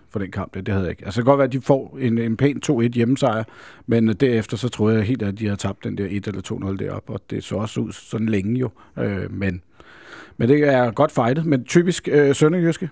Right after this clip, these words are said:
Altså, hvor mange gange har vi ikke set dem, øh, sidste sæson være bagud, øh,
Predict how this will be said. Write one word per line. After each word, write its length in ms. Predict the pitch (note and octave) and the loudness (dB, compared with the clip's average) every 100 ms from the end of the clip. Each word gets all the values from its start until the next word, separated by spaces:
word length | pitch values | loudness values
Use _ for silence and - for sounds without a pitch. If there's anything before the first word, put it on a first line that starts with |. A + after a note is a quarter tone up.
| - | -6
Altså, 180 | C3+ B2 | -2 0
hvor 160 | B2+ C3 | 4 4
mange 200 | C3+ D3 | 4 4
gange 140 | D3+ | 4
har 60 | C#3+ | 4
vi 80 | |
ikke 140 | C#3+ C#3 | 2 -2
set 260 | E3 D3 | -4 -2
dem, 100 | - | 2
øh, 220 | D3 C#3 B2+ | 2 2 2
sidste 320 | D3+ C#3+ D3+ | 0 0 -2
sæson 400 | B2+ B2 C#3 C#3+ | -4 0 4 4
være 140 | C3+ | 2
bagud, 420 | A#2+ C#3 C#3 D3 C#3+ C#3 | 2 0 2 4 4 4
øh, 320 | B2+ A#2+ A2+ | 2 2 -2